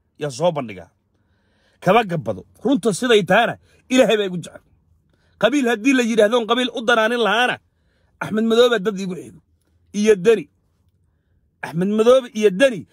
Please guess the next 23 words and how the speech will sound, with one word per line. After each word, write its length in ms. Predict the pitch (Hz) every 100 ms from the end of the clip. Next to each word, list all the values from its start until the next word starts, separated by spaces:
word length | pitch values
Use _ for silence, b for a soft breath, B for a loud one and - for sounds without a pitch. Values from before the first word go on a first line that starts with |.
| _
yaa 200 | - 240
qabiil 340 | 202 233 269 214
dad 160 | 262 208
igu 160 | 208
xigo. 240 | 151 147 127 _
Haddana, 460 | 175 196 233 214 151 _ _ _ _
haddaan 340 | 170 202 262 233
duqbulow 400 | 202 202 233 226 156
wahay, 160 | 107 _ _ _ _
waxa 260 | 240 208 240 -
igala 280 | 233 240 262
weyn 280 | 254 240 226
waxa 280 | 240 202 208
weeye 280 | 175 120 92 _ _ _ _ _
qarannimada 440 | 190 220 220 247 233
ummadda 280 | 220 208 185
Soomaaliyeed. 560 | - 180 170 170 170 - _ _ _ _ _ _ -
Calankaygoo 560 | 226 247 196 220 226 196
sharaf 320 | 208 220 160
yeesho, 340 | 190 160 175 - _ _ _ _ -
baasaboorkaygoo 800 | 196 208 208 226 247 233 233 220
karaamo 360 | 190 208 214
yeesho, 380 | 226 190 151 180